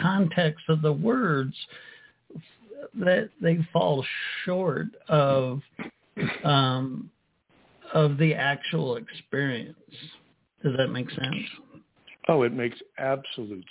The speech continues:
Speaker 2: sense, Les. And, uh, it's very perceptive of you to, to, to, to realize that if you've had that experience,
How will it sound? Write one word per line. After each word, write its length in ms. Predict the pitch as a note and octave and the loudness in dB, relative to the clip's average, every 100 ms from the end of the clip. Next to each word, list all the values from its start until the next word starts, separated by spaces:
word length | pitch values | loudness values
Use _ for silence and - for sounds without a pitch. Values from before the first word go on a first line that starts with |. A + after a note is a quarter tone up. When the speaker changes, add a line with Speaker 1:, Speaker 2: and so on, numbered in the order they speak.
| - | -16
Speaker 2:
sense, 260 | F#2+ F2+ D#2 - - - | -16 -18 -16 -16 -12 -6
Les. 220 | G#2 G2+ - - | -6 -6 -12 -10
And, 340 | A2+ A2 A2 G#2 | -6 -6 -6 -6
uh, 200 | G2+ - - - - | -6 -6 -12 -20 -2
it's 180 | - G#2+ - | -2 -2 0
very 500 | C3+ B2+ B2+ A#2+ A2+ - _ _ _ _ _ _ _ _ _ _ _ _ _ _ - _ | 4 6 6 4 0 -10 _ _ _ _ _ _ _ _ _ _ _ _ _ _ -20 _
perceptive 580 | - - C#3 B2+ - G#2+ _ _ | -12 -2 -2 -2 -6 -12 _ _
of 160 | A2 G#2+ | -10 -4
you 200 | A2+ G#2+ - | -4 -4 -6
to, 180 | G#2 F#2+ _ | -6 -8 _
to, 80 | - | -14
to, 320 | - - - - | -12 -10 -10 -4
to 160 | A#2+ G#2+ | -2 2
realize 500 | A2+ A2+ G#2 G2+ G2+ - | 4 4 4 2 0 -2
that 260 | G#2 F#2+ - - - - _ | -2 -2 -6 -18 -18 -20 _
if 220 | C#3 C3 | 2 2
you've 180 | B2 A2 | -2 -4
had 640 | G#2+ - C#3+ E3+ F#3 A3+ G3 _ _ _ _ _ _ _ F#4 C#3 | -6 -2 2 4 4 0 -6 _ _ _ _ _ _ _ -8 2
that 200 | C3 B2 | 4 4
experience, 760 | A2+ - - C#3 B2+ G#2+ F#2+ | 0 -4 -2 2 2 0 -8